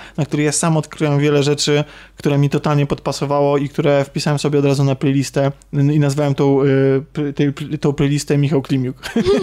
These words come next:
<laughs> Naprawdę. Więc ten tekst polecam,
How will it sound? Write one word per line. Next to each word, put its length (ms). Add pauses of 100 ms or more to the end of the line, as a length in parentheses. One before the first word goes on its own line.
(160)
<laughs> 520
Naprawdę. 520 (580)
Więc 220
ten 140
tekst 220
polecam, 300